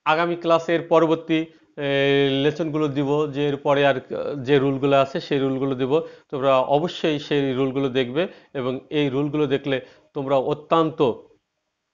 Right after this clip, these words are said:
উপকৃত হবে এবং, আহ, তোমাদের ন্যারেশন সম্পর্কে যে ভীতি, এই ভীতিটা দূর হয়ে যাবে এবং তোমরা অত্যন্ত সহজভাবে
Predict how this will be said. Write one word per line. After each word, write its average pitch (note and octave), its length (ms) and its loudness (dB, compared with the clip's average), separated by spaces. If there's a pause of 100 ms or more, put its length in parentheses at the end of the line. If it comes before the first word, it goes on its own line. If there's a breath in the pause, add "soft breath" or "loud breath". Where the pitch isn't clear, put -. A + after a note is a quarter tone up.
(360)
উপকৃত F#3 500 0
হবে E3 400 2 (720)
এবং, C#3 540 0
আহ, C3 240 0
তোমাদের D#3 720 2
ন্যারেশন D#3 420 4
সম্পর্কে D#3+ 460 -2
যে C#3+ 140 0
ভীতি, C#3+ 560 -2 (200 loud breath)
এই C#3+ 160 -2
ভীতিটা D3 380 -2
দূর C3+ 240 -2
হয়ে C#3+ 220 2
যাবে D3 300 0 (380 soft breath)
এবং C3+ 340 -2
তোমরা C#3+ 240 2
অত্যন্ত D#3 420 -2
সহজভাবে D#3 720 0